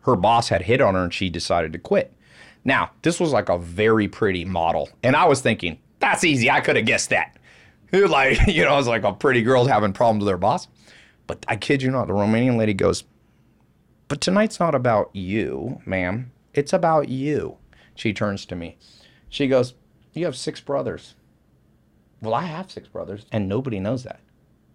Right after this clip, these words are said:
They're all half brothers. After,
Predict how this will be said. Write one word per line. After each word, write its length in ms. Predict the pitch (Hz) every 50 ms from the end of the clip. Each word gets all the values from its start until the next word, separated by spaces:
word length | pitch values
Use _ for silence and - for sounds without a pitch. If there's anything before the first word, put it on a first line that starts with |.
| _ _
They're 120 | - 110 104
all 140 | 110 110 98
half 220 | 98 101 - -
brothers. 260 | - 82 - - - - _ _ _ _ _ _ _ _ _ _ _ _ _ _ _ _ _ _ _ -
After, 380 | 123 165 196 - 156 135 -